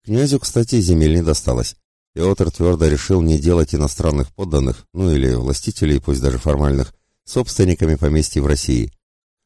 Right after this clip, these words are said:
Зато достался Аничков дворец и сто тысяч рублей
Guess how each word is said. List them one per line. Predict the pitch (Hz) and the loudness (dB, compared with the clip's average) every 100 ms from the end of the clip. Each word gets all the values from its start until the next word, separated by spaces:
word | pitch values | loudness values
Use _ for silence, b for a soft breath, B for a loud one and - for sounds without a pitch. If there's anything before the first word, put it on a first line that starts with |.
| - | -10
Зато | 69 73 131 | -4 0 0
достался | 123 95 113 117 - 110 98 - | 0 0 0 -2 0 -2 -2 -6
Аничков | 73 76 107 - 98 71 | -4 -2 -2 -2 -2 0
дворец | 73 80 127 - - | 2 2 0 -6 -10
и | 80 | -10
сто | - 135 | -4 -4
тысяч | - 98 85 - | -2 -2 -2 -2
рублей | 67 60 64 | -4 0 -2